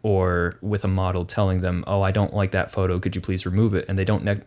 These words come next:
like, necessarily know their rights when it comes to photography. So I just, I think it's a huge deal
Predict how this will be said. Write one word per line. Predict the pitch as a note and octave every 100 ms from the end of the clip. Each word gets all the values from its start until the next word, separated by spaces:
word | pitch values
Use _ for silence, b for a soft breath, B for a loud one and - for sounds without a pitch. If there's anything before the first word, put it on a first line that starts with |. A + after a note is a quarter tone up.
| -
like, | A2+ F#2
necessarily | - G#2 F#2 G2 G2 G2
know | G2 F#2
their | F#2
rights | F#2 G#2 -
when | A#2+ F#2+
it |
comes | - G2
to | F#2
photography. | - - F#2+ A2 - C3 B B B B B B B _ -
So | - A2
I | A#2
just, | A#2 - -
I |
think | G#2+ B2+ B2+
it's | C#3 A2+
a |
huge | - - C3 C3+ C3 G#2+
deal | A2 A2+ G#2+ G2+ F#2+